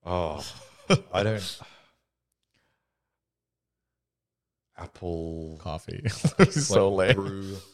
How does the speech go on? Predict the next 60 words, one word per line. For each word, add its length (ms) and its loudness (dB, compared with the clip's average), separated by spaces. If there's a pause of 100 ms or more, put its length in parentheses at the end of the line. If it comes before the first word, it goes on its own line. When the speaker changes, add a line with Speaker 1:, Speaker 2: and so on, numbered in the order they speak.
(200)
Speaker 1:
coffee. 420 2
I 80 4
don't 220 -2
know. 260 -4
Like, 80 -2
Speaker 2:
Apple 220 2
latte. 500 0
I 40 -2
Speaker 1:
bean. 120 4
Speaker 2:
feel 160 8
like 120 8
that 300 8
<laughs> 0 -
rolls 240 12
off 220 2
the 100 0
tongue. 320 4
Speaker 1:
Yeah, 400 0 (480)
something 320 0
Speaker 2:
Um, 0 -
Speaker 1:
like 160 -2
that. 240 -4 (360)
Speaker 2:
Yeah, 480 4
I 160 6
would 220 6
think 360 2 (120)
there's 220 6
also 240 8
room 300 8
to 120 4
expand 500 4
in 160 4
the, 320 4
uh, 400 6
subscription 560 2
model 280 8
for 160 0
that. 260 4
Speaker 1:
Oh, 220 8
of 100 2
course. 160 8
Speaker 2:
Coffee 300 12
Plus. 480 8
Speaker 1:
Of 180 -2
course, 460 4
of 40 2
Speaker 2:
Coffee 240 10
Speaker 1:
course. 140 6
Speaker 2:
Plus. 380 6
You 80 6
could, 240 2
I 100 4
mean, 160 6
there's 160 8
already 480 10
those. 400 4
What 140 6
are 20 6
the, 180 0
um, 380 4